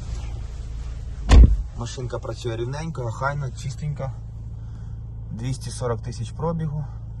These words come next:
Ось таким чином виглядає табло її центральне. Моніторчик центральний великий. Класичні мерседесовські часики.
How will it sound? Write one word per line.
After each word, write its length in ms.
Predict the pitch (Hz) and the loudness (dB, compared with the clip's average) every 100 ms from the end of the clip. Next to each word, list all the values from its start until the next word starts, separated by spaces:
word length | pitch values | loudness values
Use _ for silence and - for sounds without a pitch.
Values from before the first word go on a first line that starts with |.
| - - - - - - - - - - - - - - - | -10 -10 -10 -10 -10 -10 -12 -12 -12 -12 -12 -12 -12 -12 -10
Ось 80 | - | -10
таким 300 | - 113 123 | -8 -6 -6
чином 280 | 117 117 107 | -6 -8 -6
виглядає 600 | 107 110 107 107 101 101 - - - - - - - - - - - - - - - - - | -6 -6 -4 -4 -4 -6 -10 -10 -12 -12 -12 -12 -12 -12 -12 -12 -12 -12 -12 -12 -12 -10 -10
табло 320 | 117 135 165 | -8 -6 -6
її 260 | 175 165 147 - | -6 -6 -8 -10
центральне. 600 | - 147 147 143 139 131 - - - - - - - - - - - - - - - - - - - - - | -10 -8 -8 -8 -8 -10 -10 -12 -12 -12 -12 -12 -12 -12 -12 -12 -14 -14 -14 -12 -12 -12 -12 -12 -12 -14 -12
Моніторчик 600 | 113 117 110 170 160 - | -8 -8 -8 -8 -10 -12
центральний 480 | 151 143 147 143 135 | -12 -8 -8 -6 -8
великий. 500 | 131 127 123 127 120 - - - - - - - - - - - - - | -8 -8 -10 -12 -12 -14 -14 -14 -14 -14 -14 -14 -14 -14 -14 -12 -14 -14
Класичні 560 | - 120 113 127 - 117 | -10 -8 -6 -8 -6 -8
мерседесовські 720 | 113 110 117 113 110 104 - | -8 -8 -8 -10 -10 -12 -12
часики. 480 | - 139 - - | -10 -10 -10 -12